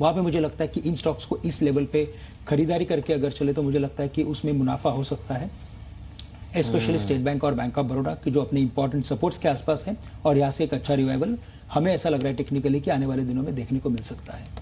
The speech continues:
Speaker 2: हम्म, बिल्कुल। इस बीच, अ, हमने अभी-अभी इकोनॉमी की बात की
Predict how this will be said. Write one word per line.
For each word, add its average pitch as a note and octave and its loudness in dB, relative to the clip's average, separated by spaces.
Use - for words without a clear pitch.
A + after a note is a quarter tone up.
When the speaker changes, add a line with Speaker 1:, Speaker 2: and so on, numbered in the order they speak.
Speaker 2:
हम्म, G2 -4
बिल्कुल। A2 0
इस A#2 2
बीच, E3 2
अ, C#3 8
हमने B2+ 2
अभी-अभी C3 4
इकोनॉमी A2+ -2
की A#2 -2
बात G2 0
की A2+ -2